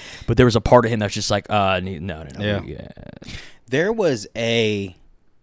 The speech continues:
Speaker 2: haunted house in, um, uh, outside of Cincinnati.
Speaker 1: Yeah.
Speaker 2: Um, you know, like, Eli and all them
Speaker 1: Yeah, yeah,
Speaker 2: would
Speaker 1: yeah.
Speaker 2: always go to, like,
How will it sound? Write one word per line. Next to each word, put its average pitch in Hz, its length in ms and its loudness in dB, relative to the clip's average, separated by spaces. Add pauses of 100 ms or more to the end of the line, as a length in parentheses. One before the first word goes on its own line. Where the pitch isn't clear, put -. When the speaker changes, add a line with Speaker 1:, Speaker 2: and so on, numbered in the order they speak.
(720)
Speaker 2:
haunted 139 380 -4
house - 720 -8 (680)
in, 110 340 -2
um, 95 420 -8 (1500)
uh, 95 160 -6 (880)
outside 117 260 -2
of 110 80 -2
Cincinnati. 110 680 -6 (100)
Speaker 1:
Yeah. - 1600 -10
Speaker 2:
Um, 92 220 -10 (840)
you 135 100 -2
know, 127 60 4
like, 113 140 2
Eli 113 460 2
and 104 140 0
all 101 160 -2
them 104 300 0
Speaker 1:
Yeah, 135 140 6
yeah, 117 160 4
Speaker 2:
would 107 80 2
Speaker 1:
yeah. 107 60 2
Speaker 2:
always 104 260 -2
go 107 180 -4
to, 101 80 -6
like, 95 300 -10